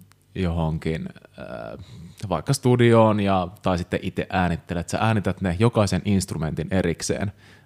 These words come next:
Äänität laulut erikseen, äänität ne kitarat erikseen, äänität ne rummut tai bassot. Okei,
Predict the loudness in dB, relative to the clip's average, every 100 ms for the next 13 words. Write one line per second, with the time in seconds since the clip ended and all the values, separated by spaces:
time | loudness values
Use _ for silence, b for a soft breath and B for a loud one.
0 | -6 -2 2 2 6 6 6 4 2 2
1 | 2 0 -2 0 0 0 0 -4 -4 -2
2 | 0 0 -2 -6 -4 -4 -4 -4 -4 -4
3 | -6 -6 -6 -6 -6 _ -20 -20 -18 -12
4 | -4 -2 -2 -4 -6 -6 -4 -4 -6 -6
5 | 0 2 2